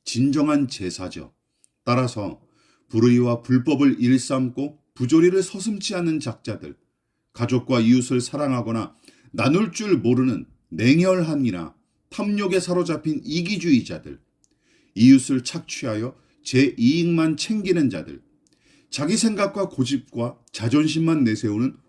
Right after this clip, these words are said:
오만방자한 작자들 등등, 이런 사람들이 수천만 리터의 기름을 바치고 수억 마리의 짐승을 제물로 바친들 하나님은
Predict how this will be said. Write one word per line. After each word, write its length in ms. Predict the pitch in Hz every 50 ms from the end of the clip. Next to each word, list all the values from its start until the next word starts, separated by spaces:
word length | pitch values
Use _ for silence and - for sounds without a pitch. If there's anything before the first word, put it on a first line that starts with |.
| _
오만방자한 920 | - 113 117 120 147 175 185 180 175 156 151 151 147 143 135 143 143 139 135
작자들 600 | 123 120 117 - - 127 117 110 104 92 80 -
등등, 480 | - 123 131 156 151 160 131 87 - - _ _ _ _ _ _ _ _ _ _ _ _ _ _ _ _ _ _ _ _ -
이런 240 | 104 110 117 117
사람들이 680 | 110 123 120 120 120 107 90 - 110 113 95 - - _ _ _ _ _ _ _
수천만 720 | - - - 170 170 - - - 165 151 156 151 143 131 101
리터의 460 | 104 120 117 - - 135 131 127 123
기름을 380 | - - 110 113 113 120 117 104
바치고 540 | 110 104 - - - - - 139 - _ _ _ _ _ _ -
수억 420 | - - - 180 196 196 185 185
마리의 440 | 170 139 120 117 117 120 131 127 123
짐승을 680 | - - - 113 123 135 123 143 147 147 143 151 139
제물로 480 | 147 - - 98 104 120 120 127 135 131
바친들 580 | - 95 95 - - 107 95 92 107 92 - _ _ _ _ _ _ _ _
하나님은 600 | - - 175 170 170 170 165 139 110 110 123